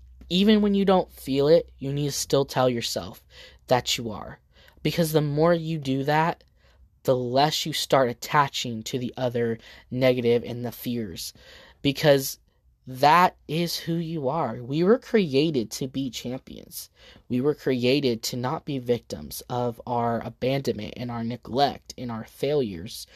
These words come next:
We are made to be victors over them. Build confidence,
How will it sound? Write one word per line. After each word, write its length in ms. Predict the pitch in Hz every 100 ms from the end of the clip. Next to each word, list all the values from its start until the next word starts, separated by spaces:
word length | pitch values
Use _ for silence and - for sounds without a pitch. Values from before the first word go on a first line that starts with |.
| - - - _
We 220 | - 139 160
are 120 | 170
made 280 | 135 117 113
to 120 | 131
be 160 | 131
victors 540 | 127 151 - 110 104 127
over 220 | 110 95
them. 240 | 107 64 - _ _ _ _ _ _ - - _ _ _ _ _ _ - _
Build 280 | 156 160 165
confidence, 920 | - 160 143 - 117 - - - -